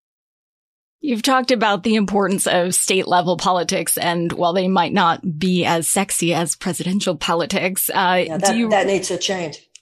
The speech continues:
Speaker 1: How do we change that then? How would you
Speaker 2: Listen.
Speaker 1: recommend listeners, you know, get involved not only by voting, but by running for office?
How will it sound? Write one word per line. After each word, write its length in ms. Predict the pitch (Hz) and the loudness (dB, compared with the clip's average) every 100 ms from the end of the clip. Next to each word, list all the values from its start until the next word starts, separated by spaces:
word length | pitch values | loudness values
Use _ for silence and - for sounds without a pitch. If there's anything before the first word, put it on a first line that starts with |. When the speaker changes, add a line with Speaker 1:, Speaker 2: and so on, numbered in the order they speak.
| _ | _
Speaker 1:
How 200 | - - | -4 0
do 80 | 247 | 0
we 80 | 262 | 0
change 360 | 330 539 508 | 2 2 2
that 300 | 196 160 131 - | 2 2 0 0
then? 360 | 131 156 165 - - - - | 0 2 0 -4 -14 -12 -2
How 200 | 226 262 | 2 2
would 160 | 247 | 2
you 140 | 262 269 | 2 2
Speaker 2:
Listen. 80 | |
Speaker 1:
recommend 520 | 240 233 269 247 254 220 | 2 2 2 4 4 2
listeners, 640 | 220 - 254 240 226 196 | 2 2 2 4 2 2
you 80 | 220 | 2
know, 120 | 208 | 4
get 160 | 208 | 2
involved 340 | 208 196 202 202 | 2 4 4 4
not 160 | 190 | 2
only 220 | 208 226 202 | 4 4 2
by 240 | 170 165 | 2 2
voting, 440 | 160 208 415 240 | 2 2 4 4
but 160 | 180 151 | 2 2
by 180 | 175 170 | 0 0
running 480 | 165 175 180 330 359 | 0 2 2 2 -2
for 220 | - 131 | 0 2
office? 760 | 98 - 64 64 - - - | 2 -2 -6 -4 -2 -4 -8